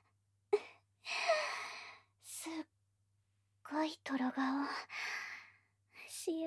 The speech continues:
せそう。うん。ハムハムおいしいね。柔らかいプニプニ乳首、お口にいっぱい含んでハムハム。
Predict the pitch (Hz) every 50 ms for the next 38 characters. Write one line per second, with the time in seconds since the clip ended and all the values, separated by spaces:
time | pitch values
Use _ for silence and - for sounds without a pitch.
0 | 302 277 285 277 302 311 - 320 339 - - - 392 392 403 403 403 415 427 427
1 | 440 453 - - - - - - - - - - - - - - - - - -
2 | - - - - - - - - _ _ - 440 427 415 403 392 381 381 370 359
3 | 349 - - _ _ _ _ _ _ _ _ _ _ _ _ _ - - 269 269
4 | 254 254 247 233 - - 226 208 202 208 226 247 262 269 285 302 - - - 349
5 | 349 359 349 330 330 349 370 381 392 392 392 392 403 403 403 392 - - - -
6 | - - - - _ _ _ _ _ _ _ _ _ _ _ _ - 220 220 220
7 | 220 220 226 226 240 240 - - - 254 254 240 - - _ - 269 262 262 269
8 | 269 - - 285 294 294 302 294 - - - - - 311 302 - 254 247 240 240
9 | 247 - - - - - - - _ _ _ _ _ _ - 208 - _ _ -
10 | - - - _ - - 214 208 202 202 202 208 208 - _ _ _ _ _ _
11 | _ _ - 247 269 294 320 339 - - _ _ - - 370 359 349 320 277 254
12 | 247 233 - - - - - - - 262 269 247 247 240 220 220 - - - -
13 | - - - - 285 302